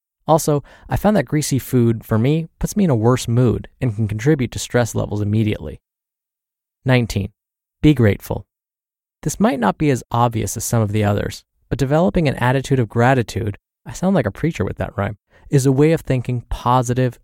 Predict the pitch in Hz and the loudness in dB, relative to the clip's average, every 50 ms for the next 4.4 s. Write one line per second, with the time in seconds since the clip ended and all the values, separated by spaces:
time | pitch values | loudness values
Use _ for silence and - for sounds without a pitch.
0 | - - 113 107 113 123 131 143 143 139 139 135 135 127 123 120 113 117 123 143 | -6 -4 -2 0 0 0 0 0 0 2 2 2 2 2 2 2 2 2 2 2
1 | 143 139 143 135 - - 135 135 127 - 139 127 135 131 127 120 120 120 117 113 | 2 2 0 0 -2 -2 -4 -4 -4 -6 -8 -6 -6 -4 -2 -2 0 0 0 2
2 | 113 117 120 - - - - - - 127 123 123 123 135 147 147 131 117 107 104 | 2 0 0 -2 -8 -20 -16 -6 -2 0 0 2 4 4 4 4 4 4 4 4
3 | 104 101 104 104 - _ _ _ - - 107 95 107 107 98 - - 104 98 - | 4 4 2 0 -4 _ _ _ -8 -6 -4 0 0 0 0 0 -2 -4 -4 -4
4 | - - - - - - - | -6 -6 -6 -6 -8 -10 -14